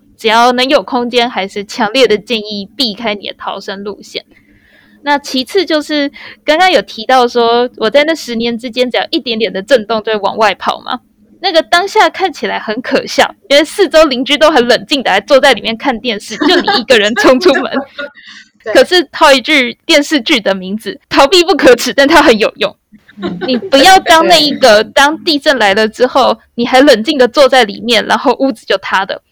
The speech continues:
Speaker 1: 你宁愿每一次都逃，直到你逃过了死神想要带走你的那一次，你就会知道这真的很有用。嗯，不要以为灾害不会真的发生在你身上，你该逃的时候，反正先逃就对了。
Speaker 2: 没错，没错。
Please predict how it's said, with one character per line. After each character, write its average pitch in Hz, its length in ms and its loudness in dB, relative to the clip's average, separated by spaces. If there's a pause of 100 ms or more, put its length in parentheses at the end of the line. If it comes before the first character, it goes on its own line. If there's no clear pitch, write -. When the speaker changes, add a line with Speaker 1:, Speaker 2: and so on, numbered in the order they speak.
(120)
Speaker 1:
你 247 120 -2
宁 247 180 -2
愿 339 160 0
每 226 120 -4
一 - 120 -14
次 196 220 -2
都 - 140 2
逃， - 340 -4 (300)
直 269 120 -6
到 320 120 2
你 262 160 -6
逃 214 200 -2
过 277 200 2
了 202 320 0
死 214 200 -10
神 226 200 0
想 220 180 0
要 262 180 4
带 254 280 0
走 214 160 -2
你 214 120 -6
的 92 120 -8
那 226 120 -4
一 - 120 -10
次， - 260 -18 (220)
你 240 100 -6
就 269 140 2
会 294 120 2
知 - 140 -10
道 247 160 2
这 233 120 -16
真 254 180 -2
的 247 80 0
很 175 240 -6
有 131 120 -8
用。 - 240 -10 (800)
嗯， 214 320 -10
不 226 140 -4
要 320 120 4
以 269 160 -2
为 220 160 -4
灾 277 160 -2
害 294 160 0
不 214 200 -6
会 311 120 0
真 254 200 0
的 226 80 0
发 214 180 0
生 226 180 -6
在 220 120 -2
你 - 160 -14
身 190 240 -10
上， - 240 -8 (440)
你 233 180 -8
该 269 200 2
逃 277 180 0
的 202 140 -6
时 - 140 -14
候， 214 260 -4 (160)
反 190 160 -8
正 240 100 0
先 247 160 -2
逃 254 220 -8
就 - 100 -12
对 - 240 -10
了。 262 100 -10 (120)
Speaker 2:
没 202 240 -10
错， 226 180 -8
没 190 180 -8
错。 180 300 -8